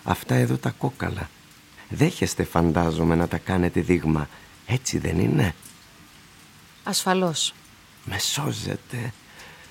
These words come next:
Speaker 1: Εγώ ήθελα να τα θάψω, αλλά μένω σε διαμέρισμα και δεν έχω κήπο. Θα τα έριχνα στη θάλασσα, χωρίς δεύτερη σκέψη,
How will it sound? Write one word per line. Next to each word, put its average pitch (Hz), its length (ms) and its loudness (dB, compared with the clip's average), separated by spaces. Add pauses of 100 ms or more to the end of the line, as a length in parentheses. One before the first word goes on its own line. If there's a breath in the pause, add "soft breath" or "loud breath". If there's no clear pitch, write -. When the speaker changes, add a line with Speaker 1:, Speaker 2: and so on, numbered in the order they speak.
(200 loud breath)
Speaker 1:
Εγώ 110 240 4
ήθελα 156 380 6
να 160 120 4
τα 147 240 -4
θάψω, - 520 -2 (420 loud breath)
αλλά 104 220 4
μένω 135 220 6
σε 143 140 -2
διαμέρισμα 123 840 2
και - 140 -2
δεν 127 140 6
έχω 123 200 2
κήπο. - 480 -2 (840 loud breath)
Θα - 180 -4
τα - 100 -4
έριχνα 110 380 2
στη - 160 -2
θάλασσα, - 560 0
χωρίς 147 320 4
δεύτερη 95 380 2
σκέψη, - 580 -2